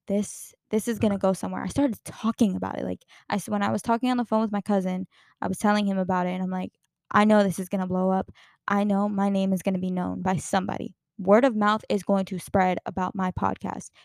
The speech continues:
and it's gonna be known to many people, many people who are seeking out mental health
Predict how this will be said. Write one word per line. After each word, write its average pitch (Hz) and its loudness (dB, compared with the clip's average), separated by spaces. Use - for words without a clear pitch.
and 196 0
it's 196 -4
gonna 190 2
be 190 -2
known 180 0
to 190 -10
many 202 -2
people, 196 -4
many 220 2
people 208 0
who 190 2
are 180 0
seeking 208 -2
out 202 0
mental 196 -2
health 190 0